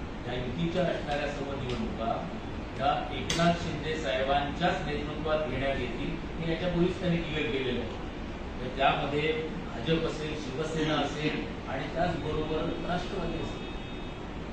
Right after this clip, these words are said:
नेतृत्व करण्याची जबाबदारी ही शिंदे साहेबांवर आहे आणि ती शिंदे साहेब पार पाडणार आहे. तिन्ही पक्षांना एकत्रित घेऊन त्याबाबत चर्चा करून या निवडणुका केल्या जाणार आहेत,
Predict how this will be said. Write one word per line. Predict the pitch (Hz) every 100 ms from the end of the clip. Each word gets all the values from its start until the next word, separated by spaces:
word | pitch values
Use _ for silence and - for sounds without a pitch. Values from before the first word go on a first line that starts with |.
| - - - -
नेतृत्व | 113 - 165 170 180
करण्याची | 175 156 151 151 151 165 165 165 - - - -
जबाबदारी | 156 165 170 - - -
ही | 156 - -
शिंदे | - - 170
साहेबांवर | 165 156 160 165 165
आहे | 160 165
आणि | 170
ती | 170 - -
शिंदे | - -
साहेब | 170
पार | - 190
पाडणार | 165 143 135
आहे. | 135 131 - - - - - - - -
तिन्ही | 120 131 208 190
पक्षांना | 180 170 165 175
एकत्रित | 165 - 165 165 170
घेऊन | 147 143 123 113 - - -
त्याबाबत | 151 160 156 160 165 - - - - 180
चर्चा | 175 165 165
करून | 165 165 170 170 - - -
या |
निवडणुका | 160 156 151 147 160
केल्या | 160 147 143
जाणार | 135 131
आहेत, | 127 113